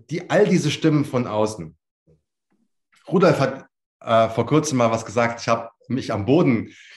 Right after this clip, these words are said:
ich, ich hab so gelacht, ja, aber er hat so recht, weil, äh, wir hatten eine Anfrage für, äh, äh, ein-, eine Interviewanfrage für das Buch von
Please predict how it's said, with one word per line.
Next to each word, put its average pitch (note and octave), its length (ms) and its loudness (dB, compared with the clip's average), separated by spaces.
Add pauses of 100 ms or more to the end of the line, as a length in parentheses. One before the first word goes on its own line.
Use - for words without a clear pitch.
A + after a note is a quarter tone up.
(120)
ich, - 280 -12
ich C3+ 120 -10
hab A#2+ 120 -2
so D3+ 160 2
gelacht, D3 580 0
ja, A2+ 160 0
aber A2+ 200 -4
er G2 100 -6
hat C#3 140 -6
so C3 80 -4
recht, B2+ 320 -2
weil, A#2 300 0 (840)
äh, A#2 180 -8
wir A#2 140 0
hatten C#3+ 220 0
eine A#2+ 100 0
Anfrage C3+ 760 0
für, A2 1040 0 (920)
äh, A2 60 -10
äh, G#2+ 180 -4
ein-, A2+ 180 -8
eine A#2 140 -4
Interviewanfrage A#2+ 880 0
für B2 120 -6
das A2+ 200 -6
Buch C#3 360 -4
von A2+ 500 -2